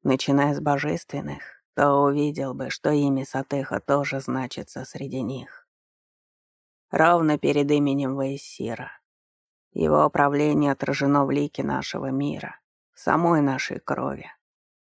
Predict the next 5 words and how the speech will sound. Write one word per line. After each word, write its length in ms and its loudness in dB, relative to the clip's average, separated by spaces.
Кто-то 380 0
может 400 2
называть 500 0
его 180 -4
врагом 680 -6